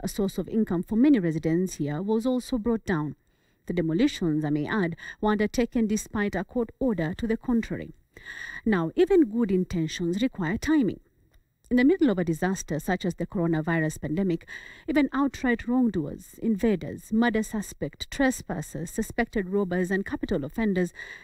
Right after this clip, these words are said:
expect two things as a first line of contact with the government. They would expect a mask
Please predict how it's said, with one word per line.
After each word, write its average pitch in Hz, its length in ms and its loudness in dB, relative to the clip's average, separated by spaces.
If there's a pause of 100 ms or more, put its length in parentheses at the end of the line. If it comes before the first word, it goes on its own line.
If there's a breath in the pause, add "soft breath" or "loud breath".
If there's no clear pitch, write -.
(160 loud breath)
expect - 420 -2
two 277 200 0
things 151 480 -4
as 240 120 -2
a 254 80 2
first - 380 0
line 165 180 0
of 185 140 -6
contact 185 460 -4
with 240 80 0
the 262 80 2
government. 240 460 -2 (520 soft breath)
They 196 100 2
would 175 120 2
expect - 480 -4
a - 20 -2
mask 151 520 -4